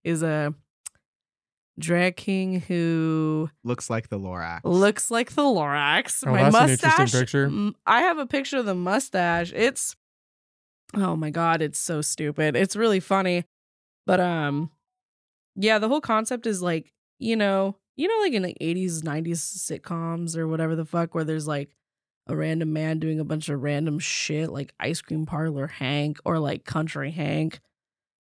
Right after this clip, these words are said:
Speaker 1: Pool Boy Hank. Like, I just want a super versatile,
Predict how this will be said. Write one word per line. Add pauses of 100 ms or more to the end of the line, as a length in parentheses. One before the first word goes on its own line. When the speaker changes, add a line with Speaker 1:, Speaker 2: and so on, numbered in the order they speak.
(200)
Speaker 1:
Pool
Boy
Hank.
Like,
I
just
want
a
super
versatile,